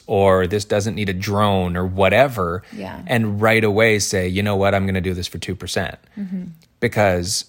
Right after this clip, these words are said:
Speaker 1: you're still worth the full amount.
Speaker 2: Oh, yeah.
Speaker 1: However, it gives you in the back of your head, you know what the buffer zone is where you can work with somebody,
Speaker 2: Mm-hmm.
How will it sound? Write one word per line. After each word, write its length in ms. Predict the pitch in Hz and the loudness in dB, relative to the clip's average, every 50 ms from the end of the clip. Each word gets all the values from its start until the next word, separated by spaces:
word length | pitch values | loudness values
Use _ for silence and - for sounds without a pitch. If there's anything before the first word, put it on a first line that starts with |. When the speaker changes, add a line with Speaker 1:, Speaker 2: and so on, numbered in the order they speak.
| _ _ _ | _ _ _
Speaker 1:
you're 200 | 123 117 135 127 | 0 0 2 2
still 400 | - - - - 151 160 170 147 | 2 0 2 2 4 4 4 4
worth 580 | 110 101 113 117 104 90 - - - - - - _ _ _ | 4 4 4 4 4 4 0 -6 -12 -16 -16 -18 _ _ _
the 180 | 156 131 120 104 | -6 -4 -4 -4
full 280 | - - 127 117 107 | -2 2 2 4 4
amount. 400 | 101 101 104 101 92 80 - - - | 4 2 2 2 0 0 -4 -2 2
Speaker 2:
Oh, 60 | 294 302 | 2 4
yeah. 40 | |
Speaker 1:
However, 680 | - 123 127 123 127 139 135 117 101 95 92 95 - - _ | 6 6 6 6 6 4 4 2 0 -2 -2 -4 -6 -6 _
it 240 | 123 110 107 120 - | -8 -6 -6 -6 -2
gives 320 | - 123 123 120 117 120 | 0 0 0 0 0 0
you 140 | 123 120 113 | 0 0 0
in 100 | 104 101 | 0 -2
the 80 | 98 | -2
back 280 | 95 104 98 98 95 - | -4 -4 -4 -6 -6 -8
of 60 | 101 101 | -8 -6
your 100 | 98 107 | -2 -2
head, 180 | 120 113 107 117 | -2 -2 0 -2
you 80 | 117 | -2
know 280 | 117 113 110 110 117 123 | -2 -2 -2 0 0 0
what 180 | 131 127 117 | 0 -2 -2
the 80 | - 110 | -2 -4
buffer 400 | 98 107 101 98 - - 107 104 | -2 0 0 0 0 -2 -2 -2
zone 260 | 95 98 95 92 90 | 0 0 -2 -2 -2
is 320 | 87 87 92 113 131 143 - | -4 -4 -4 -6 -6 -6 -4
where 120 | 113 104 | -4 -2
you 120 | 98 92 | -2 -4
can 180 | 92 - 98 95 | -4 -6 -6 -4
work 200 | 92 95 92 - | -4 -4 -6 -6
with 120 | 92 90 | -8 -8
somebody, 600 | - - 90 85 85 87 82 82 85 85 92 101 - - | -4 -4 -4 -4 -4 -4 -6 -6 -6 -8 -8 -10 -12 -12
Speaker 2:
Mm-hmm. 240 | - 185 165 - | -12 -12 -10 -10